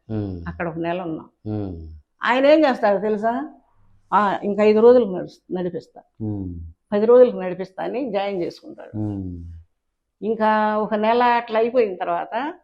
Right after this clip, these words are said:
Speaker 2: ఆయనకి మళ్ళీ బ్యాడ్ వస్తుందని,
Speaker 1: మ్మ్.
Speaker 2: "మీరు ఎట్టి పరిస్థితుల్లో భయపడకూడదు, ఇది ఈ పుస్తకం చదువుకోండి" అని ఇస్తాడు. ఇక అదే, "ఇక వెళ్ళిపోండి" అని అర్థం.
Speaker 1: మ్మ్.
Speaker 2: మ్మ్?
Speaker 1: మ్మ్.
Speaker 2: ఇంకా అట్లా జరిగింది.
Speaker 1: మ్మ్.
Speaker 2: అక్కడ నుండి మళ్ళీ కేరళ వెళ్ళాం.
Speaker 1: మ్మ్.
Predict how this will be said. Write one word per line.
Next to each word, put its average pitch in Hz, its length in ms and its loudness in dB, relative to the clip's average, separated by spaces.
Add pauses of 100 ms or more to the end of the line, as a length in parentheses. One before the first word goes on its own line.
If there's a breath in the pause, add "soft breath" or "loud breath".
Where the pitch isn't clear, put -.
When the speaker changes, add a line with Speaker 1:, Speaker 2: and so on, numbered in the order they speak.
(300)
Speaker 2:
ఆయనకి 185 260 -2
మళ్ళీ 175 180 -2
బ్యాడ్ 180 320 0
వస్తుందని, - 720 -10
Speaker 1:
మ్మ్. 92 440 -10 (720)
Speaker 2:
"మీరు 185 160 -2
ఎట్టి 190 560 0
పరిస్థితుల్లో 196 640 -4
భయపడకూడదు, 180 680 -4 (100)
ఇది 165 180 -6
ఈ - 20 -6
పుస్తకం 190 400 -10
చదువుకోండి" 180 480 -2
అని 175 100 -2
ఇస్తాడు. 170 280 -4
ఇక 165 120 -4
అదే, 196 180 2 (400)
"ఇక - 100 -20
వెళ్ళిపోండి" 202 400 0
అని 175 100 -2
అర్థం. 107 380 -6
Speaker 1:
మ్మ్. 113 480 -4 (380)
Speaker 2:
మ్మ్? 135 140 -2
Speaker 1:
మ్మ్. 87 240 -10 (280)
Speaker 2:
ఇంకా 175 180 -4
అట్లా 180 240 -4
జరిగింది. 180 560 -4 (360)
Speaker 1:
మ్మ్. 196 160 -4
Speaker 2:
అక్కడ 208 240 -4
నుండి 233 240 -2
మళ్ళీ 214 220 -2
కేరళ 208 380 0
వెళ్ళాం. 156 640 -8
Speaker 1:
మ్మ్. 95 420 -8